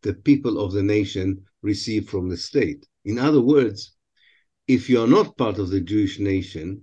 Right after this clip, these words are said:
despite the fact that you're a citizen, you have to be a second-rate or third-rate citizen. You're almost treated as an immigrant who's just arrived with no rights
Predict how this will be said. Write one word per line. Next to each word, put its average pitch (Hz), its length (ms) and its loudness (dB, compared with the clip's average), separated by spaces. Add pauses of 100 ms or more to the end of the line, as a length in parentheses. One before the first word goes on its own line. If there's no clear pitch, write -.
(140)
despite 143 520 -4
the 117 80 -4
fact 110 340 -4
that 92 140 -6
you're 95 200 0
a 85 60 -6
citizen, 107 760 -4 (440)
you 101 120 0
have 170 260 -2
to 160 100 4
be 123 160 2
a 101 60 2
second-rate 92 640 -2
or 87 40 -6
third-rate 90 600 -2
citizen. 85 500 -6 (280)
You're 120 100 2
almost 151 400 4
treated 147 340 4
as 117 140 -4
an 113 280 -4
immigrant 113 500 6
who's 95 320 -2
just 104 320 -4
arrived 104 520 0 (360)
with 107 180 -2
no 104 240 2
rights 120 520 0